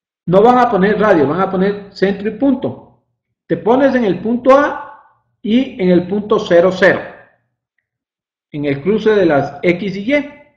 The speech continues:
Y dibujas ya la circunferencia. No vamos a trabajar ahora con rayos, vamos a trabajar con un punto. Luego pones B igual a dos A, B grande igual a dos A.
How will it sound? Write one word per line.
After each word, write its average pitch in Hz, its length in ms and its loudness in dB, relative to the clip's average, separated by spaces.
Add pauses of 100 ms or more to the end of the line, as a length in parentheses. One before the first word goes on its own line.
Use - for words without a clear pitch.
(720)
Y 175 300 -6
dibujas 196 500 0
ya 175 200 4
la 185 120 4
circunferencia. - 960 -4 (760)
No 175 160 0
vamos 233 260 2
a - 80 -2
trabajar 185 380 2
ahora 175 320 2
con 196 160 -4
rayos, 233 260 0
vamos 156 240 -6
a - 40 -18
trabajar 160 320 -4
con 156 100 -8
un 160 240 -4
punto. 160 320 -4 (1800)
Luego 262 480 8
pones 226 440 2 (840)
B 214 440 4
igual 214 840 0
a 160 140 0
dos 180 240 4
A, 131 400 0
B 208 140 2
grande 208 680 0
igual 165 640 0
a 143 120 -2
dos 160 280 -2
A. - 460 -8